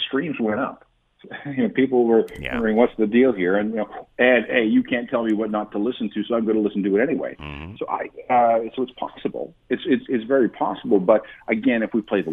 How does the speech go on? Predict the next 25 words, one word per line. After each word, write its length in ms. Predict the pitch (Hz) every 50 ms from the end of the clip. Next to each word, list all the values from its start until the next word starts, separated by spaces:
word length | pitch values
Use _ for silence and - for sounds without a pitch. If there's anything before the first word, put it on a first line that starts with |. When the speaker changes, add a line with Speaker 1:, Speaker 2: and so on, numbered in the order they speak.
| 85
Speaker 1:
long 300 | 98 123 175 190 165 120
game, 240 | - 60 55 55 - _ _ _ _ _ _ _ _ _ _ _ _ _ _ _ _ _ _ _ _ _ _
it 260 | - 107 98 98 92 -
doesn't 240 | 107 95 90 87
look 160 | 76 - - _
good. 200 | 76 64 - - - _ _ _ _ _ - - - - - 110
Speaker 2:
Different 460 | 175 202 214 - 254 247 240 180 -
for 180 | 185 196 208
musicians 800 | 202 196 185 175 156 127 151 170 180 170 - 180 175 175 170 143
as 120 | 151 139 131
opposed 320 | 139 - 147 139 139 131 -
to 120 | - -
actors. 520 | 107 107 104 98 - - 78 67 65 65 -
Say 260 | - - - 127 120
someone 280 | 117 - 131 127 127 127
like 120 | 123 101
a 60 | 104
Kevin 280 | - - 113 104 104 92
Spacey, 640 | - - 143 143 151 143 135 - - 143 143 143 135
say 500 | - - 131 120 120 120 117 117 117 113
a, 340 | 104 - 104 104 104 - 98
a 40 | 104
musician. 560 | 110 101 92 - 90 80 - - - 53 - _ -
Does 160 | 104 92 -
it, 60 | 101